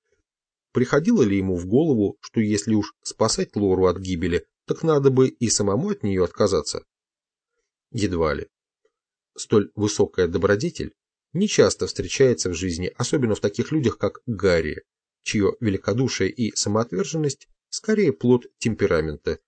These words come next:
чем привычки или убеждений. Он написал Лоре письмо, длинное, сумбурное, страстное письмо, в котором излил свою любовь так, как не умел высказать ей в глаза, и предостерегал ее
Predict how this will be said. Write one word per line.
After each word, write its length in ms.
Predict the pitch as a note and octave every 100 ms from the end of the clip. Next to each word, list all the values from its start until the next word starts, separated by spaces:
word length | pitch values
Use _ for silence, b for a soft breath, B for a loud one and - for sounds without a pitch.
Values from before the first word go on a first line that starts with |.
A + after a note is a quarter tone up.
| _ _
чем 280 | - A#2 G2+ -
привычки 580 | - C3 F#3+ - C#3+ - _
или 280 | D3 A2+ -
убеждений. 640 | G#2 G#2 E2+ D#2+ C#2+ D2+ _ _ _ _ _ _ _ _ _ _ _ _ _ _ _ _ _ _ _ _
Он 220 | A2+ G#2+ -
написал 580 | G#2+ G2+ G2 G2+ F#2+ -
Лоре 300 | G2+ G2+ F#2
письмо, 460 | - A#2+ D3+ F3 - _ _ _
длинное, 600 | - G2 G2+ E3 C3+ G2 F2
сумбурное, 720 | - G#2 A2+ E3 B2 F#2 -
страстное 580 | - - B2 A2+ G2+ F2+
письмо, 460 | - A#2+ G2+ F2 - _ _
в 120 | -
котором 440 | - A#2+ D#3 C#3+ -
излил 400 | B2+ G#2+ D3 D#3
свою 240 | - A#2+ A2
любовь 340 | G#2+ A2 -
так, 260 | - G3+ - _ _
как 220 | - G3 -
не 100 | A2+
умел 320 | A2 B2+ A#2+
высказать 640 | A#2+ A#2 - F#2+ F2 -
ей 140 | F#2+ E2+
в 40 |
глаза, 440 | F#2+ G#2 E2 - - _ _ _ _ -
и 140 | A#2+
предостерегал 840 | A#2+ G#2 G2 - A#2 A#2 C3+ C3+ A2
ее 220 | G2